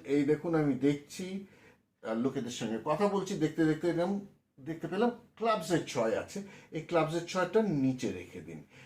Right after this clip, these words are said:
তাহলে কি দাঁড়ালো? তাহলে দাঁড়ালো এই প্যাকেটটা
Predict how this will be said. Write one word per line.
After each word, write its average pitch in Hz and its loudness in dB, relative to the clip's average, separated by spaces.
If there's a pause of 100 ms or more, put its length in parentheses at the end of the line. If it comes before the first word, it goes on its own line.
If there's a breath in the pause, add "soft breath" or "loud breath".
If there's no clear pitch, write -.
(120)
তাহলে 147 2
কি 170 -6
দাঁড়ালো? 175 6 (460 soft breath)
তাহলে 160 2
দাঁড়ালো 156 6
এই 156 2
প্যাকেটটা 147 -2